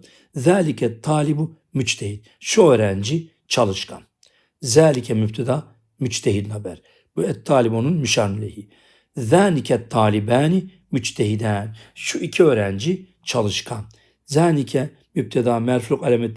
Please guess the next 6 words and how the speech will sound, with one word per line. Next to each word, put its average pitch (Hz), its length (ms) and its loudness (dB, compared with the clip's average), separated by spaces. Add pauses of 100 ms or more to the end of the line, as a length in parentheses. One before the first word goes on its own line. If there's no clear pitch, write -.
eliftir. 113 640 -2 (920)
Müçtehidân 113 600 2
haber 117 320 2
merfuk 104 360 -2
alamet 113 220 -6
eliftir. 117 400 -6